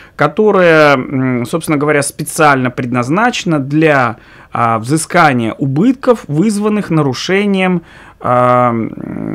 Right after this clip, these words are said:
э, простите, прекращением нарушенного, э, договора.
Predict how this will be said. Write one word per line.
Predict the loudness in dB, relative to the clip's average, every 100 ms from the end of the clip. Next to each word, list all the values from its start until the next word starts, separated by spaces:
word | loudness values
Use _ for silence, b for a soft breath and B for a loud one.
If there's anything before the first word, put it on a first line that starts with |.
| -8
э, | -8 -8 -2 2 2 2 0
простите, | -4 -8 -8
прекращением | -6 -4 -2 -2 -2 0 0 0 0 0 -4 _ -20 _ _ _ _ _ -4
нарушенного, | 0 2 2 2 2 2 4 4 4 2
э, | 0
договора. | -2 2 2 2 0 -4